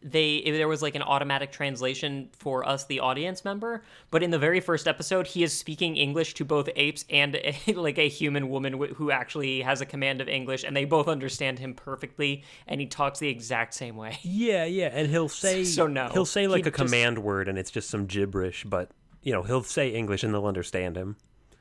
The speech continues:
Speaker 1: It, it, yeah, it's pretty, it, like, again, just, like, let that part go. <laughs> This man exists, and he knows perfect English. He was taught at, like, he was taught perfect diction at Oxford Finishing School,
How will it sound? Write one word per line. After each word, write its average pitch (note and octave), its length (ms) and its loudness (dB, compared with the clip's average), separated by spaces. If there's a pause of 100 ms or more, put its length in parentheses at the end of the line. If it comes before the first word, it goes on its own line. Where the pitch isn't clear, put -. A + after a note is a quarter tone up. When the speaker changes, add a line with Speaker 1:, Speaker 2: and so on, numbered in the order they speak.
(100)
Speaker 1:
It, D#3+ 200 0
it, F3+ 200 4
yeah, E3 140 8
it's F#3+ 200 4
pretty, G#3+ 360 -2
it, - 300 -10
like, E3+ 160 4
again, D#3+ 340 2
just, D#3+ 260 -6
like, D3+ 160 0
let D#3+ 240 0
that D#3+ 160 2
part C#3 240 -4
go. A#2+ 360 -4
<laughs> - 40 -16 (600)
This D#3 200 0
man D#3+ 200 2
exists, D3 400 0
and C#3+ 100 2
he C#3 80 0
knows C3+ 220 -2
perfect D3 420 -4
English. C3 340 -2
He D3+ 120 -2
was C#3 100 -4
taught E3 380 -2
at, D3 400 -2
like, C3+ 200 -2
he - 100 -6
was D3 100 -6
taught D#3+ 400 -2
perfect F#3 340 -4
diction D3 320 0
at C3 220 -2
Oxford C3 560 -4
Finishing B2+ 360 -6
School, A#2+ 480 -6